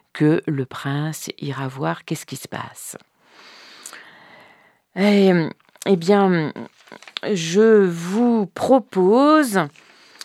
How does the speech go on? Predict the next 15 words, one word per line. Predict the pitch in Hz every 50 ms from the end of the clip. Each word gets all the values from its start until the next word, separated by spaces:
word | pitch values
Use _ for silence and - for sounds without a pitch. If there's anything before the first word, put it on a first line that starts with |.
| - _ _
donc, | 147 160 214 247 254 226 - - - 156 143 - - _ _ _ _ _ _ - _ _ _ _ - _ _ _ _
pour | _ - 277 269 185 - -
rentrer | 202 247 247 - - - - 214 196 170 147 139 - - -
dans | 294 294 277 247 208 175 165 147 143 151 165 208
un | 302 294 262 220
de | 185 156 156 165 220 285
ces | 254 - - 185
contes, | 165 - - 170 175 185 190 196 202 202 - 170 147 - _ _ _ _ - - - - _ _
la | - 185 220 247 262
lecture | 247 208 170 - _ - - 165 160 156 170 190 202 202 180 156 147 - _ _ _ _ _ _ _ - - - - _ _
de | - 147 165 208 247 277 269 - - - -
Marianette, | 185 170 160 165 185 240 294 311 269 262 262 254 247 226 220 220 214 - _ _ - 214 202 214 - _ _ _ _ _ _ _ _ - - - -
la | - 147 165 175
version | 165 185 208 208 - - - 208 185 151 -
alsacienne | - 220 233 190 180 185 170 156 - - - 185 196 214 233 247 254 254 247 240 247 247 247 247 -